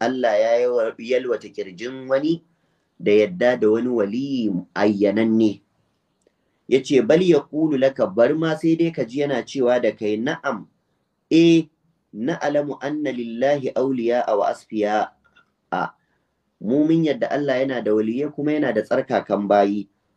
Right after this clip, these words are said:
maujudina kuma akwai su, "Walakin aina hum",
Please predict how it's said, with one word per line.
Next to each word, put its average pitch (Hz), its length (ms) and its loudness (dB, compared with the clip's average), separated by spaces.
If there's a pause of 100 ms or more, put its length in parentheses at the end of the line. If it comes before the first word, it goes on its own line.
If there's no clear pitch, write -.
maujudina 127 760 0
kuma 165 220 0
akwai 180 280 2
su, 127 260 -8 (600)
"Walakin 120 720 2
aina 123 300 -2
hum", 101 320 -2